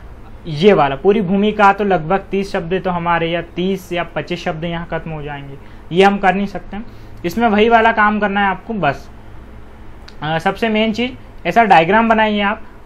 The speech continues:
और इसमें ये लिख सकते हैं कि नर्मदा घाटी की सबसे बड़ी परियोजना इंदिरा सागर, ये diagram बना दीजिए। इस diagram में भी, ठीक है, मैं पहले कह रहा हूँ ये number इतने count होंगे नहीं,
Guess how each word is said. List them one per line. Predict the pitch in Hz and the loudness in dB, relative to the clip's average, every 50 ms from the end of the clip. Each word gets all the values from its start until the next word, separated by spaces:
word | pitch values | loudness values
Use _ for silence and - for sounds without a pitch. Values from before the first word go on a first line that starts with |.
| - - | 2 6
और | 175 185 196 196 | 8 8 8 8
इसमें | 196 196 - 214 226 220 | 6 2 2 0 0 2
ये | 214 220 220 | 4 4 4
लिख | 220 220 | 4 2
सकते | 208 - 214 208 - 214 | 0 -2 -4 -4 -2 -4
हैं | 208 | -4
कि | 220 | -2
नर्मदा | 208 196 185 190 196 196 208 202 | 0 0 0 0 0 2 2 2
घाटी | 180 190 190 175 190 190 | 2 2 0 -2 -2 -4
की | 196 196 | -4 -4
सबसे | 196 190 180 - 202 190 | -4 -6 -6 -6 -4 -4
बड़ी | 165 165 175 180 | -2 -2 -2 -2
परियोजना | 175 190 185 180 180 196 180 | -2 -2 -2 -2 -2 -4 -4
इंदिरा | 170 170 185 185 | -4 -4 -4 -2
सागर, | 185 185 175 170 202 233 262 - - - - - - - - | 0 0 0 2 2 2 2 0 -2 -16 -20 -20 -10 -2 2
ये | 214 208 | 6 8
diagram | 196 175 160 165 160 151 143 | 8 8 8 6 4 0 0
बना | 135 135 127 127 | -4 -4 -6 -8
दीजिए। | 120 123 123 131 131 - - - - - - - - | -10 -12 -14 -16 -16 -16 -16 -16 -16 -16 -6 -2 0
इस | 240 254 196 | 0 4 6
diagram | 220 202 202 208 208 220 226 220 220 | 8 8 8 8 8 6 6 6 4
में | 214 220 233 226 170 | 4 4 4 2 2
भी, | 165 135 127 - | 0 -4 -6 -6
ठीक | 190 214 - | -8 -6 -4
है, | 339 220 | -4 -2
मैं | 202 208 190 | -2 -2 -2
पहले | 196 190 196 214 214 | -2 0 0 0 0
कह | 208 196 | 0 2
रहा | 196 196 | 2 2
हूँ | 202 196 | 2 0
ये | 208 208 | 0 0
number | 190 180 180 196 | 0 0 0 0
इतने | 196 196 208 208 | 0 0 -2 0
count | 196 170 175 185 180 | 0 0 0 0 0
होंगे | 185 175 170 165 156 | -2 -2 -2 -2 -2
नहीं, | 180 185 208 | -4 -4 -8